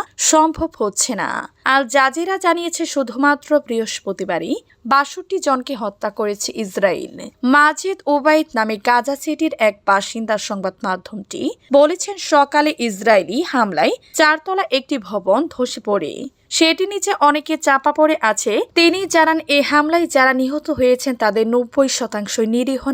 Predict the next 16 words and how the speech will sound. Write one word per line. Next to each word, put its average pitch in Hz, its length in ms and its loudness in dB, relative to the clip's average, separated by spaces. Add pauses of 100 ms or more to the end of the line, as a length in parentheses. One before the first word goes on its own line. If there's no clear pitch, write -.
নারী 190 280 2
ও 185 100 -2 (380)
শিশু। 247 340 0 (480)
ডিওজি 359 500 4
এর 359 120 -2
দায়িত্ব 285 360 2 (200)
ছাড়ার 262 380 -2
পরও 196 280 4 (200)
ট্রাম্পের 311 480 2
উপদেষ্টা 233 640 -2
হিসেবে 269 420 -2 (160)
দায়িত্ব 247 340 0
পালন 285 280 -2
করে 220 300 -4
যাচ্ছেন 202 480 0 (400)
মাস্ক। - 460 -2